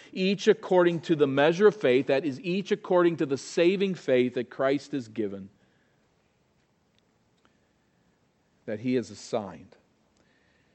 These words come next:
Again, good people differ on that interpretation. But in any, at any event, we see the rationale in verse four. "For, as in one body we have many members,"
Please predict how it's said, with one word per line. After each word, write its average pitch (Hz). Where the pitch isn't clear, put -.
Again, 110
good 139
people 131
differ 117
on 117
that 120
interpretation. 113
But 117
in 156
any, 202
at 135
any 208
event, 113
we 123
see 170
the 165
rationale 131
in 113
verse 110
four. 139
"For, 170
as 160
in 165
one 185
body 147
we 160
have 147
many 175
members," 143